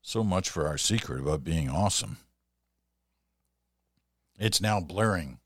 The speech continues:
around the world. That's what the headlines say. "Shopify C E O calls Canada awesome, says move to Canada." I'm reading a Bloomberg piece here.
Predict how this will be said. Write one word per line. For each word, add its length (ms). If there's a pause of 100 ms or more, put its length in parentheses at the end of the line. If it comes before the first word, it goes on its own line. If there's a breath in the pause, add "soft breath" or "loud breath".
around 260
the 80
world. 280
That's 220
what 140
the 120
headlines 460
say. 280 (960)
"Shopify 680
C 420
E 40
O 380
calls 400
Canada 440
awesome, 720
says 300
move 320
to 100
Canada." 520 (3500)
I'm 160
reading 240
a 60
Bloomberg 540
piece 280
here. 220